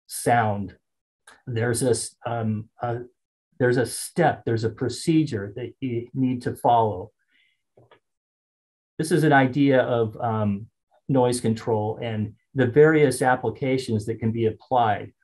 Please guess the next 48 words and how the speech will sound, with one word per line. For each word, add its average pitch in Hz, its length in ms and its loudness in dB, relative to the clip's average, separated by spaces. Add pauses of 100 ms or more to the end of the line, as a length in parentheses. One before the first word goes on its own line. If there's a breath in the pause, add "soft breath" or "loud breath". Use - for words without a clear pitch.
(180)
Let's 127 180 -2
say 127 240 0
we've 120 240 0
got 113 240 0
a, 104 220 0 (200 soft breath)
a 127 120 0
noisy 143 880 2
appliance. 104 720 -4
This, 117 180 -6
in 113 160 -2
this 113 160 -2
case, 107 320 -2
this 113 160 -8
is 101 140 -12
a 104 40 -10
copier. 110 600 -8 (480)
There's 156 220 2
a 160 60 6
lot 160 360 2
of 165 80 -4
things 143 260 0
that 120 140 0
we 131 160 2
can 117 240 0
do 123 340 0
to 120 200 2
address 117 480 0
that 107 240 -2
noisy 107 640 -6 (340)
copier 107 580 -2
for 135 160 0
the 131 100 2
receiver 113 520 -2
to - 100 -12
benefit 107 540 -4
from. 90 300 -8 (880 loud breath)
We 127 140 4
can, 113 320 2 (240)
uh, 135 80 -10 (120)
number 135 360 4
one 156 380 4
is 117 160 -2
we 117 140 -2
can 107 160 -2
line 123 460 2
it 135 160 0
with 110 180 0
a, 101 120 -6